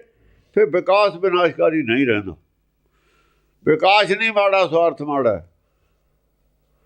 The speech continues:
ਵਿਕਾਸ ਨਹੀਂ ਮਾੜਾ,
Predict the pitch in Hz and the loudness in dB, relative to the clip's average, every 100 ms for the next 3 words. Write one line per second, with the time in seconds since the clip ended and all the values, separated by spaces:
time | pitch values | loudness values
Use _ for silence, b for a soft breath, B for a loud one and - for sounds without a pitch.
0 | _ _ _ _ _ _ _ _ _ _ | _ _ _ _ _ _ _ _ _ _
1 | _ _ _ _ _ _ _ _ _ _ | _ _ _ _ _ _ _ _ _ _
2 | _ _ _ 120 143 180 202 196 196 233 | _ _ _ 0 4 6 6 4 2 0
3 | 180 208 185 156 107 - | 2 4 4 2 2 -6